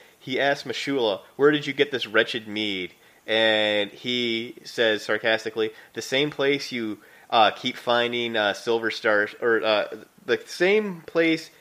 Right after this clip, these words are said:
you keep finding to replace those silver stars of yours." So pointing out that,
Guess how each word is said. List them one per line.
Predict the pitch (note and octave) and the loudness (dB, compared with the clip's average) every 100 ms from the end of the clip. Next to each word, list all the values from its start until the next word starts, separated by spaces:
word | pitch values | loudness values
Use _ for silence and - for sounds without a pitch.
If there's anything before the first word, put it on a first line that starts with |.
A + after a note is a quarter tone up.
| _ | _
you | A2+ | -12
keep | A#2 C#3 | -6 -6
finding | - B2 B2 A#2+ A#2+ | 0 2 2 0 -6
to | A2 A2+ | -6 -4
replace | G#2 - G#2 G2+ | -4 0 -2 -2
those | - G2+ | -4 -6
silver | - G#2+ G2 F#2+ | -6 -6 -6 -6
stars | - F2+ E2 E2 | -6 -4 -4 -6
of | D#2+ | -12
yours." | D#2+ D2 F2 - - - - | -10 -10 -12 -18 -20 -20 -20
So | - D#3+ | 2 4
pointing | D3+ E3+ E3 E3 D#3 | 4 2 2 2 4
out | C#3 C#3 C#3 | 6 6 4
that, | B2+ A#2 A2+ | 4 4 4